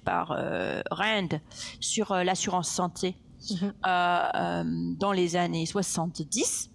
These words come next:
Speaker 1: et une, euh, une expérience très publicisée sur, euh, un sujet qui est assez familier d'ailleurs, le, euh, c'était le Negative Income Tax Experiment, donc
Speaker 2: Mhm.
Speaker 1: l'idée de donner aux gens, euh,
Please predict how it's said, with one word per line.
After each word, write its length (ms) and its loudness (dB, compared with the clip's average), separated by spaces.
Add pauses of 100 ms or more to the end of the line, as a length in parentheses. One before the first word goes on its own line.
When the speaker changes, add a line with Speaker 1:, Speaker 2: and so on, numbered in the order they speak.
(600)
Speaker 1:
et 320 2
une, 300 2
euh, 640 2
une 120 4
expérience 760 2
très 180 0
publicisée 840 2
sur, 480 -2
euh, 320 4 (400)
un 120 2
sujet 440 0
qui 140 0
est 20 2
assez 240 0
familier 420 2
d'ailleurs, 400 2
le, 240 2 (400)
euh, 220 2
c'était 680 2
le 200 0
Negative 460 2 (120)
Income 300 2
Tax 340 0
Experiment, 560 0 (140)
donc 180 0
Speaker 2:
Mhm. 60 4
Speaker 1:
l'idée 200 4
de 100 4
donner 300 2
aux 140 2
gens, 380 0 (640)
euh, 100 4